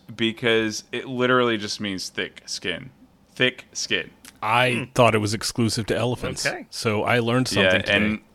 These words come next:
Speaker 1: and, and me having a thick skull, I E pachycranios, I didn't stop and think about that. But yeah, elephants and
Speaker 3: Is it
Speaker 1: rhinoceri-,
Speaker 3: cranios or
Speaker 1: rhinoceros.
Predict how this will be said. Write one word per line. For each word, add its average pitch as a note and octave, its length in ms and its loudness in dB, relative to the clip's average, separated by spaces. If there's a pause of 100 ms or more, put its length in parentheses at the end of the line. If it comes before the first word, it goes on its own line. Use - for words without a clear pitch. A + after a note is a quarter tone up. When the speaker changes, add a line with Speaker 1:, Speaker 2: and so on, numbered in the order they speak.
(320)
Speaker 1:
and, A#2 340 4 (340)
and B2+ 240 6
me C#3+ 140 6
having C3+ 360 6
a A#2 60 6
thick B2+ 280 -2
skull, A#2 500 4
I G#2+ 180 6
E G2+ 340 0
pachycranios, G2+ 1040 -2
I G#2 100 2
didn't F#2+ 300 -4
stop F#2 320 -4
and F#2 140 -12
think - 180 -14
about - 280 -10
that. - 220 -10 (120)
But A2 180 2
yeah, A#2 240 4
elephants A#2+ 680 2
and G2 680 -4 (340)
Speaker 3:
Is G2 60 -16 (400)
it C#3+ 60 0
Speaker 1:
rhinoceri-, F#2+ 60 -4
Speaker 3:
cranios B2 640 0
or C#3+ 60 -6
Speaker 1:
rhinoceros. G2+ 320 -4